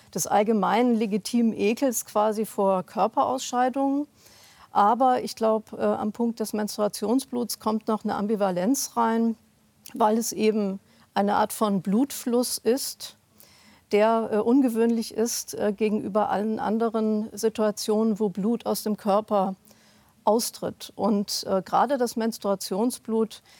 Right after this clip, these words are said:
verweist, äh, im Grunde auf ein Innenleben des Körpers, ja, eines, ähm, sonst durch, ähm, im Alltag natürlich verdeckten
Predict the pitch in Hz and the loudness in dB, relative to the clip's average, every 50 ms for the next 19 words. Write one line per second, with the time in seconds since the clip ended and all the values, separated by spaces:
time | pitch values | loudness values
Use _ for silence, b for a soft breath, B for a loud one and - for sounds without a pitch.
0 | b b b - - 208 185 196 175 170 190 214 285 - - - - - - - | b b b -4 -2 -2 0 0 2 2 2 2 2 -2 -4 -8 -10 -10 -6 -4
1 | 208 214 220 - - 220 202 - 208 208 226 240 233 - - 196 - - 208 196 | -2 -2 -2 -2 -2 -4 -4 -2 -2 0 0 0 0 0 -2 -2 -4 -4 -4 -4
2 | 190 - - 220 254 277 277 277 262 262 262 269 262 269 285 320 339 _ _ _ | -4 -2 0 2 4 4 4 2 2 0 0 -2 -2 -2 -2 -4 -4 _ _ _
3 | _ _ _ _ _ b b b b b b b b 202 - - - - 208 190 | _ _ _ _ _ b b b b b b b b -6 -6 -6 -4 0 0 2
4 | 208 233 - - 277 320 330 - - - - 214 214 226 233 - 208 208 202 202 | 0 0 0 0 0 0 0 -2 -4 -4 -2 0 0 0 0 -2 -2 -2 -2 -2
5 | 196 - - - - - - 196 190 196 190 190 180 - - 190 220 262 - - | -4 -6 -6 -8 -8 -6 -4 -4 -2 -2 -2 -4 -4 -2 0 0 0 0 -2 -4
6 | - - 208 214 214 - - - - - - 202 190 190 185 185 190 185 190 _ | -4 -2 -2 -2 -2 -4 -10 -16 -18 -12 -8 -6 -4 -4 -4 -6 -8 -10 -12 _
7 | 247 - _ _ _ - 208 190 - 196 202 214 226 208 185 220 202 - - 214 | -20 -20 _ _ _ -8 -6 -2 -2 0 -2 -2 -2 -4 -4 -4 -4 -4 -4 -4
8 | 202 202 - - 202 185 160 - 208 233 - _ _ - 254 247 240 233 | -4 -4 -6 -4 -6 -4 -2 -2 -4 -4 -4 _ _ 0 2 2 2 0